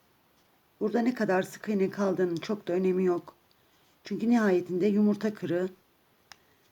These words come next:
Ee, bir kalabilir, iki kalabilir, bir eksik, bir fazla hiç fark etmez. Burada ipimizi sabitleyelim. Ve bir zincir çekerek bitirelim. Kalan ipimizi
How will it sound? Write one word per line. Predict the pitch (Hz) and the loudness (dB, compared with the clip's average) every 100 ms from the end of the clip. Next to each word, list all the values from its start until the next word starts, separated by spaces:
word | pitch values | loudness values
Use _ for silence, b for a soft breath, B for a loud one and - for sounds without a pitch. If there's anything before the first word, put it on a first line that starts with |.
| _ _ - | _ _ -2
Ee, | 190 190 190 - - | 2 4 2 0 0
bir | 240 - | 0 0
kalabilir, | 208 185 156 160 | 2 2 4 2
iki | - - - | 0 -2 -6
kalabilir, | - 190 147 147 156 | -2 0 0 -2 2
bir | 196 | 2
eksik, | 185 - - | 2 -2 -12
bir | 175 | -10
fazla | 180 170 185 | -8 -6 -4
hiç | 196 - | -6 -4
fark | 165 156 | -6 -6
etmez. | 165 156 156 180 - _ _ _ _ _ _ _ - | -8 -4 -4 -4 -10 _ _ _ _ _ _ _ -2
Burada | 240 - | -2 0
ipimizi | 170 202 196 156 139 | -4 -4 -4 -4 -6
sabitleyelim. | - 208 190 160 165 180 170 170 - _ _ _ _ _ _ _ _ _ _ _ _ _ _ _ _ _ _ _ _ _ - _ _ _ _ | -4 -2 -2 -4 -2 0 0 -4 -8 _ _ _ _ _ _ _ _ _ _ _ _ _ _ _ _ _ _ _ _ _ -20 _ _ _ _
Ve | 214 - | -10 -4
bir | 220 | -2
zincir | 175 170 151 151 | -2 -2 -2 -4
çekerek | - 202 175 160 165 - _ - | -8 -8 -6 -6 -6 -14 _ -14
bitirelim. | - - 127 113 - _ _ _ _ _ - - - _ - - _ - - - _ _ _ _ - - - - - - - - | -14 -10 -10 -10 -16 _ _ _ _ _ -20 -20 -20 _ -20 -20 _ -18 -16 -16 _ _ _ _ -8 -8 -8 -12 -8 -8 -10 -16
Kalan | - 254 208 | -6 0 0
ipimizi | 190 - 180 156 147 208 | 0 -2 -4 -4 -2 -4